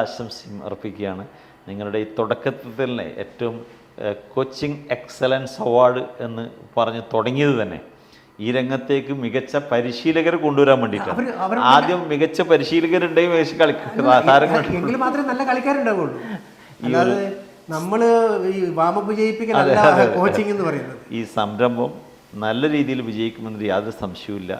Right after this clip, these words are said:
Speaker 1: ഒരു ഫുട്ബോൾ താരം എന്നുള്ള നിലയ്ക്ക്, സ്പോർട്സ് കൗൺസിൽ പ്രസിഡന്റ് എന്നുള്ള നിലയ്ക്ക് നിങ്ങൾക്ക് എല്ലാവിധ ആശംസകളും അർപ്പിക്കുകയാണ്. നിങ്ങളുടെ ഈ സംരംഭത്തിന് വ്യക്തിപരമായിട്ടും കൗൺസിൽ പ്രസിഡന്റ് എന്നുള്ള നിലയ്ക്കും എല്ലാവിധ സഹായ സഹകരണങ്ങളും ഉണ്ടാവുമെന്ന് ഉറപ്പ് നൽകുകയാണ്.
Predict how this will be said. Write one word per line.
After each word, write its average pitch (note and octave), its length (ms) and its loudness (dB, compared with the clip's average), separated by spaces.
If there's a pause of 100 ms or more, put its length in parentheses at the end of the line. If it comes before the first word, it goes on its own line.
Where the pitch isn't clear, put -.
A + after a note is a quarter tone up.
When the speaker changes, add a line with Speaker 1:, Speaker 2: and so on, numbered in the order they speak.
(180)
Speaker 1:
ഒരു - 160 -18
ഫുട്ബോൾ G2 300 -6 (100)
താരം G2+ 300 0
എന്നുള്ള G2+ 280 -8
നിലയ്ക്ക്, F#2 340 -12
സ്പോർട്സ് - 340 -16
കൗൺസിൽ F2 340 -20
പ്രസിഡന്റ് G#2 420 -12
എന്നുള്ള F#2 260 -12
നിലയ്ക്ക് - 240 -20 (420)
നിങ്ങൾക്ക് E2+ 340 -16
എല്ലാവിധ G#2 440 -2 (280)
ആശംസകളും G#2 760 -8
അർപ്പിക്കുകയാണ്. F2+ 560 -12 (400)
നിങ്ങളുടെ F#2+ 340 -8
ഈ - 20 -16 (100)
സംരംഭത്തിന് A2 760 -8 (380)
വ്യക്തിപരമായിട്ടും D3 800 0 (100)
കൗൺസിൽ G#2+ 440 -8
പ്രസിഡന്റ് C3+ 340 -10
എന്നുള്ള G#2 260 -8
നിലയ്ക്കും E2+ 300 -14 (320)
എല്ലാവിധ G#2+ 480 0 (160)
സഹായ F#2+ 340 -4 (120)
സഹകരണങ്ങളും F#2 600 -8
ഉണ്ടാവുമെന്ന് F2 540 -8 (160)
ഉറപ്പ് - 300 -12
നൽകുകയാണ്. B1+ 340 -20